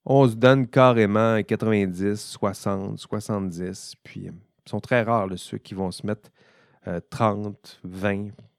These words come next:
Très rare. Et en plus, vous allez voir que vous surestimez votre groupe. Donc, il y a une autre question que je vous pose. Je vous, je vous demande, est-ce que vous, vous, est-ce que vous considérez que votre, votre groupe est à peu près intègre normalement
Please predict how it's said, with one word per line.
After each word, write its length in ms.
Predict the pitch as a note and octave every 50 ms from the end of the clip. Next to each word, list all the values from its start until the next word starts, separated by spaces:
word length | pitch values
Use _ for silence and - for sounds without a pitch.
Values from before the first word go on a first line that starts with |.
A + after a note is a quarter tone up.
| _ _ _ _ _ _
Très 240 | - - B2 A#2+ A2+
rare. 300 | G2+ F#2+ F2 E2+ - _ _ _ _ _ _ _ _ _ _ _ _ - - -
Et 180 | - D3+ D#3+ E3
en 100 | E3 D3+
plus, 380 | - - D#3 F3 F3+ E3 D3
vous 140 | C3 A2 G#2+
allez 120 | A2+ G#2+ A2
voir 220 | A#2 C3+ D3 C#3+
que 80 | - A#2
vous 240 | G#2 F#2+ F#2+ F#2+
surestimez 760 | F#2 - - - C#3+ C#3 B2+ C3 A#2 - - - - A#2+ C3+ C#3
votre 200 | A#2+ A2+ G2+ G2
groupe. 340 | G2 G2+ G#2 B2 - - - _ _ _ _ _ _ _ _ _ _ _ _ -
Donc, 240 | G#2 G2+ - - -
il 60 | G2+
y 60 | F#2+
a 40 | F#2
une 80 | F#2 A2+
autre 140 | B2+ B2+
question 360 | - B2 A2 - - - C3+ C3+
que 140 | A#2+ A#2
je 80 | G2+ F#2
vous 80 | G2 F#2
pose. 400 | - G#2+ B2 D3 D#3 C#3 B2 A2
Je 120 | F#2+ F2+
vous, 100 | F#2 F#2 - _ _ _ _ _ _ _
je 60 | - A2 F#2
vous 60 | F#2+
demande, 320 | F#2+ G2 G#2+ A#2 B2 A#2+ - -
est-ce 120 | - - -
que 140 | - - G#2+
vous, 460 | A2 A2 G#2+ G2+ G2 G2 G2 G2+ G2 G#2 - -
vous, 300 | A#2 G#2 G2+ G2 F#2+ F#2+ - _ _ _ _ _ -
est-ce 120 | - A2 -
que 80 | -
vous 100 | B2+ A#2
considérez 460 | - - D3 D3 - - B2+ B2 D#3+
que 60 | D#3 B2+
votre, 200 | A#2 G#2 - - - - _ -
votre 280 | A2+ G#2 G#2+ G#2 G2+
groupe 360 | G2+ - G2+ A#2 C#3+ C#3+ - _ _ _ _ - _ -
est 260 | A#2 G#2+ G2 _ -
à 80 | A2+ G#2+
peu 140 | - A#2+
près 680 | G#2+ - - - B2 B2 B2+ C3 B2+ B2+ B2+ A#2+ A2+ A2
intègre 440 | G#2 - - B2 A#2+ B2 A#2 A2+ - _ _ _ _ _ _ _ - - -
normalement 800 | A#2 A2+ G2 G#2 A2 A2 A2 A2 A2+ B2 C3+ D3 D#3 D#3 D#3+